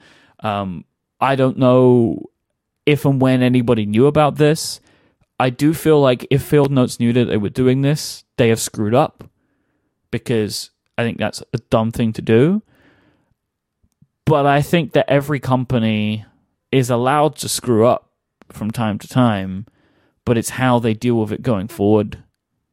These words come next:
which is the most important thing. You can miss something, you can make a bad decision,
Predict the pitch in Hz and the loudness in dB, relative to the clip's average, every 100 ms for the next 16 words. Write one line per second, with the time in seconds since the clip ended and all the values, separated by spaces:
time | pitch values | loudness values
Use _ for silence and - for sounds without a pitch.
0 | _ - 120 113 101 - _ _ - 120 | _ -6 -6 -4 -8 -10 _ _ -8 -2
1 | 117 117 - 110 131 69 123 127 127 131 | 0 0 -2 -4 -2 -2 -2 0 0 -2
2 | _ _ _ _ _ _ - 113 - _ | _ _ _ _ _ _ -8 -8 -8 _
3 | _ - 143 175 139 117 135 139 160 127 | _ -10 -8 -2 -2 0 -2 -2 -4 -4
4 | - 135 127 120 120 - 131 117 117 135 | 0 0 0 -2 -8 -4 -2 -2 -2 -2
5 | 107 107 - 107 98 107 98 110 | -2 -4 -8 -10 -8 -8 -8 -8